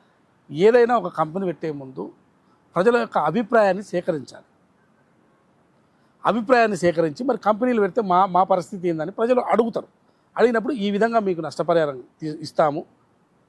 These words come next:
ఈ విధంగా మీకు లాభం చేకూరుస్తాము, అవసరమైతే మీకు మొత్తం ఇండ్లు పోతే ఇండ్లని హ-, house to house ఇస్తాము."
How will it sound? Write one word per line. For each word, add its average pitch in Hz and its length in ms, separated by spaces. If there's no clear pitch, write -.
ఈ 185 100
విధంగా 208 260
మీకు 185 180
లాభం 156 300
చేకూరుస్తాము, 143 560
అవసరమైతే 202 460
మీకు 165 220
మొత్తం 156 200
ఇండ్లు 170 280
పోతే 165 260
ఇండ్లని 160 360
హ-, 135 140
house 165 220
to 175 80
house 170 200
ఇస్తాము." 147 440